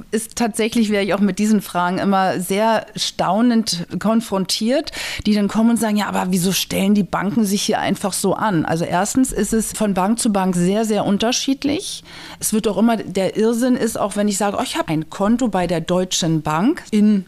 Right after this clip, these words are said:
München, Hamburg, wie auch immer“, dann gehe ich hier auch zur Deutschen Bank. Die kennen sich, das ist ja alles identisch, ist eins. Nein, ist es nicht. Das sind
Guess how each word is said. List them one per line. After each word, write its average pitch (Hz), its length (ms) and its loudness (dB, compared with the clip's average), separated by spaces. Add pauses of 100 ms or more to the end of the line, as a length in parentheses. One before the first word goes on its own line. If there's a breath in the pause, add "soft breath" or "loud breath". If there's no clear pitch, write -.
(120)
München, 208 520 4
Hamburg, 190 380 2
wie 175 120 2
auch 160 120 -4
immer“, 311 200 4
dann 254 140 2
gehe 226 140 2
ich 226 120 -2
hier - 200 0
auch - 240 -2 (260 loud breath)
zur 175 300 -2 (100)
Deutschen 160 440 -2
Bank. 135 340 -4
Die 254 100 0
kennen 247 300 2
sich, 233 260 2
das 190 140 -2
ist - 160 -4
ja 208 100 0
alles 190 240 0
identisch, 190 540 0
ist - 200 -6
eins. 180 360 -2
Nein, 151 320 0 (200)
ist 139 160 -6
es 131 140 -8
nicht. 135 260 -10
Das 139 120 -6
sind 139 140 -4